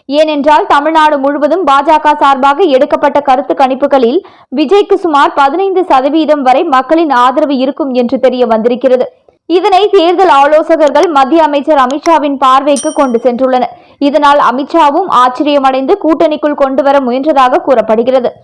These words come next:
இதன் காரணமாக கரூர் விவகாரத்தில் தமிழக பாஜக விஜய்க்கு நேரடியாக ஆதரவு இருந்ததாகவும் கூறப்பட்டது.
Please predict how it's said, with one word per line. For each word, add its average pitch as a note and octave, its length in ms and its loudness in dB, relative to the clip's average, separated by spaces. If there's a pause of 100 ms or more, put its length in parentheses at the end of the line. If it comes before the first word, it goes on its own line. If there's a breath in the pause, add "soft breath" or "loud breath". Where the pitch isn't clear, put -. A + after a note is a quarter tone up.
(280 soft breath)
இதன் E4+ 260 0
காரணமாக E4 680 0
கரூர் E4 280 0
விவகாரத்தில் D4 720 0
தமிழக D4 580 0
பாஜக C#4+ 460 2
விஜய்க்கு D4 400 -2
நேரடியாக C#4 600 0
ஆதரவு C4+ 480 2
இருந்ததாகவும் B3+ 680 0
கூறப்பட்டது. A#3+ 600 -2